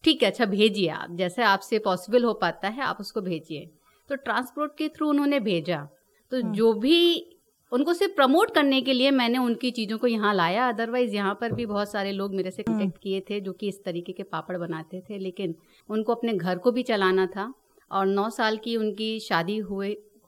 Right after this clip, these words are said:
Speaker 1: हो गई है, but अभी तक issue नहीं है। तो वो अपने आप को व्यस्त रखना चाह रही थी साथ ही साथ, और
Speaker 2: हम्म।
Speaker 1: earning का भी एक साधन उनके लिए हो जाता। तो इस तरीके से आज मैं उनसे छः महीने से जुड़ी हुई हूँ।
Speaker 2: आपने जो time period बताया, दो हज़ार अठारह में शुरू किया और दो हज़ार बीस तक आपके पास पन्द्रह महिलाओं का साथ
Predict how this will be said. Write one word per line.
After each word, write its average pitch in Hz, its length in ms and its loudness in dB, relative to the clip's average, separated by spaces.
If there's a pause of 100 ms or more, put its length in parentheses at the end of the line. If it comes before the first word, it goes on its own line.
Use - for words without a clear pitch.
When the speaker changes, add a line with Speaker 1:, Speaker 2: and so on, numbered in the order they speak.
Speaker 1:
हो 190 100 0
गई 180 180 0
है, 190 220 -8 (500)
but 208 120 -2
अभी 233 140 -4
तक 262 180 -2
issue 233 320 -2
नहीं 165 260 2
है। 156 220 -10 (160)
तो 208 100 -6 (640)
वो 233 120 6
अपने 285 240 4
आप 285 120 2
को 294 100 4
व्यस्त 247 300 4
रखना 196 300 2
चाह 165 220 -4
रही 151 160 -4
थी 160 160 -8
साथ 151 220 -6 (100)
ही 175 60 -6
साथ, 165 300 -4
और 165 140 -4
Speaker 2:
हम्म। 226 120 0
Speaker 1:
earning 233 300 2
का 277 120 0
भी 262 120 -2
एक 262 80 -4
साधन 208 360 0
उनके 208 240 -2
लिए 202 140 2
हो 190 180 0
जाता। 151 440 -10 (360)
तो 208 80 -4
इस 220 160 -6
तरीके 254 320 0
से 262 140 0
आज 214 360 2
मैं 233 140 -2
उनसे 240 340 0
छः 240 280 0
महीने 220 280 2
से 226 140 0
जुड़ी 175 240 2
हुई 156 240 -2
हूँ। 156 240 -10 (300)
Speaker 2:
आपने 233 300 4
जो 320 100 4
time 240 320 4
period 220 340 2
बताया, 185 360 0
दो 190 140 2
हज़ार 190 260 2
अठारह 175 400 -2
में 190 100 0
शुरू 175 300 -2
किया 170 340 -4
और 196 60 -2
दो 185 140 -2
हज़ार 180 300 0
बीस 175 320 -4
तक 180 160 -6
आपके 170 260 -6
पास 175 220 -4
पन्द्रह 165 340 -2
महिलाओं 165 380 0
का 165 140 -6
साथ 156 260 -4